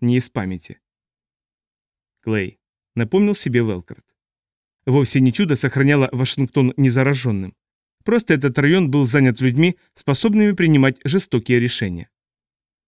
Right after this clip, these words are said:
В Манхэттене было точно так же. Кроме того, у него было преимущество новой границы, через которую больше не было мостов, а туннели были заблокированы,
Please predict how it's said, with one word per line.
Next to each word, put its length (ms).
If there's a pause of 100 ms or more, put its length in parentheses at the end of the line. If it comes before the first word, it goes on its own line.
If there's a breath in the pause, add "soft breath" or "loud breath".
(320)
В 60
Манхэттене 560
было 200
точно 360
так 240
же. 200 (320)
Кроме 260
того, 260
у 40
него 260
было 220
преимущество 720
новой 300
границы, 520 (300)
через 240
которую 380
больше 300
не 140
было 200
мостов, 400 (340)
а 100
туннели 340
были 240
заблокированы, 840